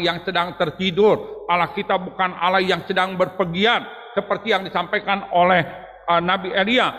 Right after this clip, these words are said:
kepada nabi-nabi Baal. Tapi Allah yang kita percaya di dalam Yesus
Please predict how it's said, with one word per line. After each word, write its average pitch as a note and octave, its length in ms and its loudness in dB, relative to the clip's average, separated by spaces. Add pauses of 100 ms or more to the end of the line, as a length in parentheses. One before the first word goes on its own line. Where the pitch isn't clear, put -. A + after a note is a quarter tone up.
(240)
kepada G3+ 960 0
nabi-nabi F3+ 720 0
Baal. F3+ 560 2 (1120)
Tapi A3+ 400 -4 (160)
Allah G3 400 0
yang D#3+ 400 -2
kita G3 400 -4
percaya E3 640 -2
di D3+ 160 -6
dalam C#3 320 0
Yesus C#3 240 -6